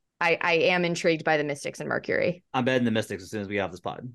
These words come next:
Speaker 2: I'm, I'm betting the Mystics as soon as we get off this
Speaker 1: I
Speaker 2: pod.
Speaker 1: convinced you.
Speaker 2: Yeah, man. El-,
Speaker 1: <laughs>
Speaker 2: Elena, she, she, that is, that is a bad woman. She is amazing. They are back at
Speaker 1: Yeah.
Speaker 2: full strength. They should be, like, re-, they had,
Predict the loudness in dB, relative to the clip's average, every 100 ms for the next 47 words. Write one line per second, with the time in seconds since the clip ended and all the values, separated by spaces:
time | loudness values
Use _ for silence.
0 | _ -2 0 2 2 2 2 2 0 2
1 | 4 4 2 2 2 4 2 4 4 6
2 | 2 0 2 6 4 2 0 2 2 0
3 | -2 -2 0 2 2 2 2 4 2 -2
4 | -6 -6 -6 -10 -16 _ _ 2 4 4
5 | 4 4 4 2 4 4 4 2 -2 0
6 | 4 4 2 2 2 2 -2 -4 0 4
7 | 4 4 0 -4 0 2 4 4 4 4
8 | 2 0 -10 _ 2 4 4 4 4 4
9 | 2 -2 2 2 4 2 4 2 4 2
10 | 0 0 0 2 2 4 4 2